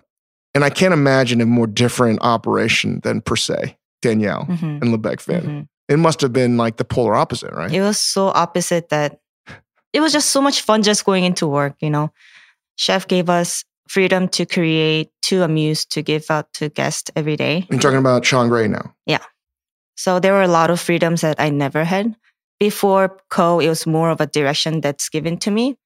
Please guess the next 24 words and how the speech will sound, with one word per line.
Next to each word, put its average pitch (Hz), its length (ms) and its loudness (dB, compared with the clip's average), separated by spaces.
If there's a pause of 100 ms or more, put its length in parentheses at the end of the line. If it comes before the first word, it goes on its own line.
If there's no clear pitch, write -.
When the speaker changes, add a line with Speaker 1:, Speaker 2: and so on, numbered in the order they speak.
(380)
Speaker 2:
Ko, 151 480 0 (320)
more 151 120 -4
like, 131 340 -6 (260)
"Show 160 300 -2
us 156 260 -4
what 156 160 -2
you 151 120 -2
can 160 200 -2
do 147 180 0
and 135 140 -2
it 131 60 -2
will 127 140 -2
help 143 340 -4
you." - 180 -8 (600)
Speaker 1:
It's 156 160 0
about 160 260 2
improvising, 110 680 0
Speaker 2:
Mm-hmm. 156 220 -4 (580)
Speaker 1:
about 120 300 2
making 135 320 2
the 127 80 4
most 120 320 2
of 113 80 0
nothing. 110 420 0